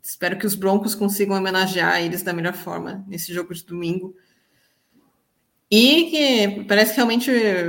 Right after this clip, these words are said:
a morte foi de uma ocorrência médica, não teve nenhum tipo de,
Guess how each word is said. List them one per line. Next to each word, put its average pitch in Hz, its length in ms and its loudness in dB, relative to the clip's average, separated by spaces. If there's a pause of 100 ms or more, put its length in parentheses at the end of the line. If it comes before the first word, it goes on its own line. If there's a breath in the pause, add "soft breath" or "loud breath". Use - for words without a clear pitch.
(600)
a 165 420 -8
morte 175 360 -6
foi 185 180 -4
de 190 80 -6
uma 190 120 -4
ocorrência 190 460 -4
médica, 170 760 -2
não 165 460 -8
teve 170 260 -8
nenhum 175 180 -8
tipo - 280 -18
de, 170 280 -6